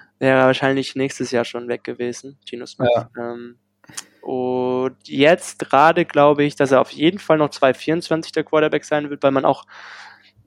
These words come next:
Speaker 1: die Regression irgendwie, also das, also der ist jetzt nicht so, dass er irgendwie, äh,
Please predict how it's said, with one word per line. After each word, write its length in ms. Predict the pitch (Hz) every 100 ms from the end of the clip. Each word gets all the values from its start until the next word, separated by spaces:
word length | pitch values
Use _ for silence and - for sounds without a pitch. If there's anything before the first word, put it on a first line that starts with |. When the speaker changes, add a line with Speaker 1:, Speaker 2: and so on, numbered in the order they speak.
| _
Speaker 1:
die 180 | 139 135
Regression 800 | 135 131 135 - 131 147 165 151
irgendwie, 400 | 156 135 135 131 -
also 180 | 139
das, 180 | 127 - _ 151 -
also 180 | 120 135
der 180 | 135
ist 180 | - 127
jetzt 160 | 143 -
nicht 140 | 160
so, 80 | 170
dass 220 | 151 -
er 120 | 139
irgendwie, 360 | 151 135 131 131
äh, 760 | 131 - _ _ - _ -